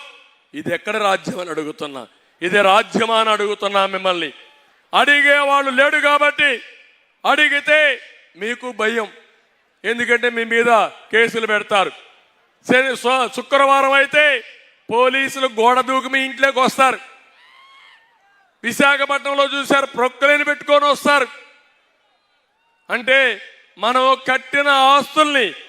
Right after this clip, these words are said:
విధ్వంసం చేసే దుర్మార్గుడు ఈ జగన్మోహన్ రెడ్డి అని చెప్పి నేను మీకు తెలియజేస్తున్నా.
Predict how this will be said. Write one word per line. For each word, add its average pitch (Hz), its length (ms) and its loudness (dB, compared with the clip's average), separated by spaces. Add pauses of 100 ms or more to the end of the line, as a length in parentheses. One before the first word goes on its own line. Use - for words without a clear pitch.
(560)
విధ్వంసం 269 840 0
చేసే 269 280 2
దుర్మార్గుడు 262 800 0 (840)
ఈ 180 200 -4 (100)
జగన్మోహన్ 180 640 -4
రెడ్డి 175 200 0
అని 170 100 -2
చెప్పి 165 220 -2
నేను 165 140 -2
మీకు 160 180 -6
తెలియజేస్తున్నా. 151 800 -2